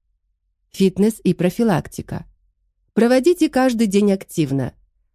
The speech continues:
Растягивайтесь по двадцать минут три раза в неделю. Занимайтесь аэробикой по тридцать минут три раза в неделю. Проводите силовые тренировки по двадцать минут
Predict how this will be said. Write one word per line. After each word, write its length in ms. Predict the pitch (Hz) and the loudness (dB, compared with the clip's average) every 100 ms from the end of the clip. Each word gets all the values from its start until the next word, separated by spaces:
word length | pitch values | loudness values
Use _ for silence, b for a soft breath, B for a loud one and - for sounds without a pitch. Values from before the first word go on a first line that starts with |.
| - | -2
Растягивайтесь 1000 | 214 233 - 247 254 254 262 233 247 - | 0 0 0 0 0 0 0 0 -4 -4
по 160 | - 202 | -2 0
двадцать 500 | 180 190 202 214 220 | 2 0 -2 -6 0
минут 440 | 208 214 208 - - | 2 2 -2 -8 -4
три 280 | 208 220 214 | 0 2 2
раза 320 | 185 175 185 | 0 0 0
в 40 | |
неделю. 640 | 202 214 190 156 135 104 - _ _ _ _ - | 0 0 0 0 0 -6 -12 _ _ _ _ -6
Занимайтесь 760 | 196 233 240 247 262 262 233 - | 0 2 2 2 0 0 -4 0
аэробикой 680 | 214 208 220 226 240 240 240 | 0 2 2 0 0 0 0
по 180 | 240 220 | -2 0
тридцать 480 | 196 175 202 190 | 0 0 -2 -2
минут 360 | 214 226 226 - _ _ - | 0 2 0 -4 _ _ -2
три 240 | 208 214 | 2 2
раза 280 | 202 196 202 | 2 0 0
в 60 | 214 | 2
неделю. 680 | 233 214 196 139 127 - _ _ _ _ _ _ - | 0 0 0 0 -4 -8 _ _ _ _ _ _ 0
Проводите 500 | 220 254 269 339 330 | 2 2 2 2 0
силовые 480 | 262 240 226 233 208 | 0 0 2 0 0
тренировки 640 | 196 190 185 202 - 202 | 2 2 2 -2 -4 -4
по 180 | 202 175 | -2 0
двадцать 480 | 180 226 233 214 | 0 0 -4 -2
минут 340 | 214 214 202 | 0 0 -2